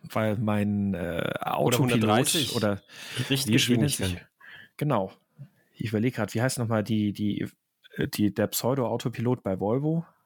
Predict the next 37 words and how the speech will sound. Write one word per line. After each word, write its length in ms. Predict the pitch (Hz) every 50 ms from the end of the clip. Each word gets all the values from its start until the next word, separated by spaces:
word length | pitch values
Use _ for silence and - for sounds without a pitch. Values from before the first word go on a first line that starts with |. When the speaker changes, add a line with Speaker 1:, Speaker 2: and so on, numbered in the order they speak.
| _ _ _ _ _ -
Speaker 1:
Der 140 | - - 117
Autobahnassist-, 960 | 120 - 143 135 143 131 131 131 - - - - 123 - - - 151 - - _ _
Assistent 560 | - 120 120 - - - - - 135 139 143 -
oder 220 | 131 131 127 120
so? 200 | 127 127 127 - -
Ach, 100 | - -
ich 100 | - -
weiß 180 | 185 95 95
es 140 | 95 95 -
nicht. 260 | - - - - - _ -
Die 60 | - 104
haben 100 | 113 113
ja 80 | 101
auch 140 | 95 120 -
so 120 | - -
ein 60 | 113 101
Ding 180 | 110 110 113
an 120 | 110 107 104
Bord. 200 | 107 117 - - - - - - - - - -
Der 100 | 120 -
fährt 180 | - - - -
bis 160 | - - -
hundertdreißig, 800 | 117 107 95 95 - 92 - - 101 107 110 - 104 101 -
glaub 220 | - 95 101 - -
ich. 200 | - - - - _ _ _
Von 240 | - - - 107 101
daher 200 | 104 110 120 110
ist 120 | - -
das 140 | 107 - -
wahrscheinlich 340 | 101 - 107 101 92 95 -
eh 120 | 101 104
das 200 | 104 98 95 -
Maximum, 400 | - 107 - - 113 107 101 101
was 120 | 107 - -
die 60 | 117
Leute 260 | 110 107 107 - 107
fahren. 280 | - - 101 98 104